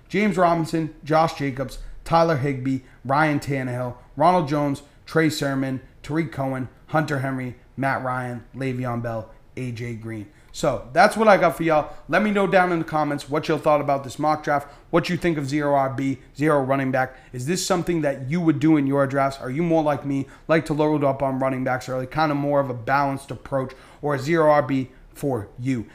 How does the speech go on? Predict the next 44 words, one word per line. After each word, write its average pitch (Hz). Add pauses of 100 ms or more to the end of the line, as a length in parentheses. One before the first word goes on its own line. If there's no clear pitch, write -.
(120)
And 139
also 185
let 143
me 143
down, 139
know 139
down 135
in 127
the 127
comments 135 (200)
who 202
won 160 (160)
in 143
the 139
Battle 151
of 135
Zero 147
R 139
B, 123 (180)
myself 180 (100)
or 131
the 131
Storm 151
Hoopers. 143 (180)
And 123
don't 175
be 175
mad, 147 (160)
don't 160
feel 170
bad 143 (140)
about 135
telling 147
me 143
that 131
the 123
Storm 143
Hoopers 131
won 127
if 123
that's 131
how 127
you 113
feel. 196